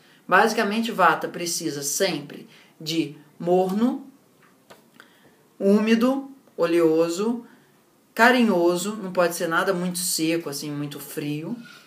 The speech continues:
e, é, também tranquilo, silêncio, tá? Então, é, se você depois puder,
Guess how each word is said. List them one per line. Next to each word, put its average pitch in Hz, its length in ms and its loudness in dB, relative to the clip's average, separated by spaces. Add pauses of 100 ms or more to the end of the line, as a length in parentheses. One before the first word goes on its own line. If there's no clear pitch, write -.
(420)
e, 214 480 0
é, 170 500 8
também 180 380 -2
tranquilo, 170 560 -2 (220)
silêncio, 143 720 -6 (680)
tá? 147 240 -12 (500)
Então, 180 500 -2 (480)
é, 151 460 2
se 175 340 -2
você 170 420 -2
depois 160 520 -4
puder, 151 560 -2